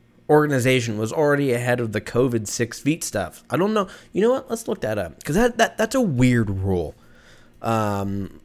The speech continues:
uh, changing diapers within six feet of a public pool. Are you giving them fucking Buffalo Wild Wings and they're just shitting everywhere?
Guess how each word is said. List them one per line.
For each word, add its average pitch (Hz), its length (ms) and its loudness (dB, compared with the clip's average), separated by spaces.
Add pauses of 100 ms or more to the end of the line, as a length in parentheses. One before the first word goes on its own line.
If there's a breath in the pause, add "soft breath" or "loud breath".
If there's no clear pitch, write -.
(160)
uh, 87 460 -4
changing 175 1040 -6
diapers 95 920 -4
within 107 600 -4
six - 680 -4
feet 117 640 -4 (560 soft breath)
of 113 560 -4
a 101 500 -4 (140)
public 113 840 -6 (480 soft breath)
pool. 113 240 2
Are 104 100 0
you 113 160 2
giving 127 300 2
them 113 140 2
fucking 110 560 2
Buffalo 107 460 0
Wild 95 380 0
Wings 156 460 2
and 117 120 -4
they're 110 80 0
just 104 260 -4
shitting 95 400 -4
everywhere? 156 640 0